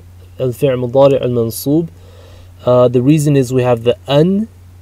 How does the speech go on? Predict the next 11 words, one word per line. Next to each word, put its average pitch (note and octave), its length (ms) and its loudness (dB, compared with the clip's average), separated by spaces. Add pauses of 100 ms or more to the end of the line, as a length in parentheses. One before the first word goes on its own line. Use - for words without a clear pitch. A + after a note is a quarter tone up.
(280)
so - 220 -6
we B2 100 4
have A#2 140 2
يَبْلُغَ. B2+ 1120 4 (280)
In B2 100 -6
the B2+ 40 -2
marfu', B2 520 0
this C3 180 -8
will C3 120 -4
be A#2+ 200 -4
يَبْلُغَانِ. C3+ 1040 0